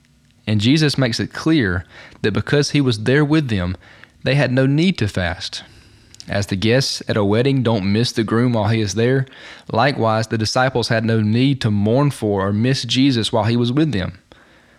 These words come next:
But he says, "One day will come when the bridegroom is taken away, and then they will fast." So Jesus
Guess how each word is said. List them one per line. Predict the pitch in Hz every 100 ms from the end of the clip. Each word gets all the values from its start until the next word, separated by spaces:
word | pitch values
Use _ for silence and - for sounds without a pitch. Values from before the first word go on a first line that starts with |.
| _ -
But | 107
he | 120
says, | 151 156 101 104 - - _ _ - -
"One | 104 98 135 175
day | 135 92 90 117 - _ - _ _ - _ _ -
will | 110
come | 107 127 101 90 110 - _ -
when | 110
the | 95
bridegroom | 107 110 123 117 123
is | 120
taken | 113 117
away, | 107 92 87 101 _ _ -
and | 107 104 92
then | 127 143 104 92 98 _ -
they | 113 110 107 107 -
will | 110 104 95 92 -
fast." | - 110 87 - - - _ _ - - _ _ - _ _ _
So | 120
Jesus | 110 147 160 131 - -